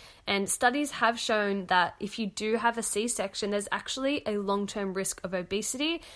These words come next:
and also autoimmune diseases such as asthma. Again, from an evolutionary perspective, we evolved to breastfeed our children.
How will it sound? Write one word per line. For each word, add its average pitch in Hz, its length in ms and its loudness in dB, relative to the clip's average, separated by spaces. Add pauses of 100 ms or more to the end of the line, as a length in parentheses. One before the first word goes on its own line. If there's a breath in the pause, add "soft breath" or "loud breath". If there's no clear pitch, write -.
(320 loud breath)
and 214 220 2
also 233 420 4
autoimmune 196 540 0
diseases 196 420 -2
such - 260 -4
as 180 140 -6
asthma. 208 480 0 (800 loud breath)
Again, 247 340 6
from 311 220 4
an 277 120 6
evolutionary 208 720 2
perspective, 220 640 -2 (180 loud breath)
we 247 380 6
evolved 208 720 2
to 233 100 0
breastfeed 185 480 0
our 180 100 2
children. - 480 -8